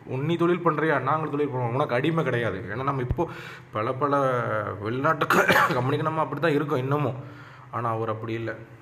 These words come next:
நம்ம அப்படிங்கிற ஒரு,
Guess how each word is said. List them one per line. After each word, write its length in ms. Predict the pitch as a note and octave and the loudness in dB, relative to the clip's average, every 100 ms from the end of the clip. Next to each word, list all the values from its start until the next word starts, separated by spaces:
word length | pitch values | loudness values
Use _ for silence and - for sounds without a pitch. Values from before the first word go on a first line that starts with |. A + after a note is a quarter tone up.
| - - - - - B2 B2+ | -20 -20 -20 -20 -18 -14 -6
நம்ம 340 | A2+ B2+ C3+ | -4 -2 -2
அப்படிங்கிற 720 | C3+ - A#2+ A2 C#3+ C#3+ C3+ | -4 -6 -12 -6 -4 0 0
ஒரு, 400 | B2 A2 G#2 F#2+ | 0 0 0 -4